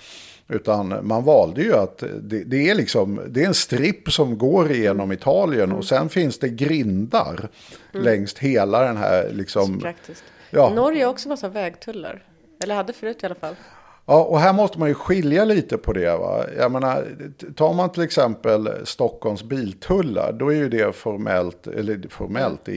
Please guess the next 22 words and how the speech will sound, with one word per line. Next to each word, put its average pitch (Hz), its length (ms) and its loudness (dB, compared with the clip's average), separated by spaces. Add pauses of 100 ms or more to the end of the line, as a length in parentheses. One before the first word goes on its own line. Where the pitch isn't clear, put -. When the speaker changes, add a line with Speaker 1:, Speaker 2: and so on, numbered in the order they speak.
Speaker 1:
är 160 40 -4
ju 143 80 -2
också - 280 -8
det, - 200 -10
va? - 280 -8
En, 101 180 -4
en 101 300 -6
trängselskatt. - 1300 -6
Speaker 2:
Ja. 175 180 -10 (480)
Speaker 1:
Eh, - 240 -10
och - 240 -6
det 165 180 4
har 120 260 6
ju 110 120 0
ett - 120 -10
visst 101 260 -4
teoretiskt 95 680 -6
stöd, 87 360 -4
va? - 220 -8 (220)
Att 113 340 -8
man, 110 360 -4
liksom, 107 420 -2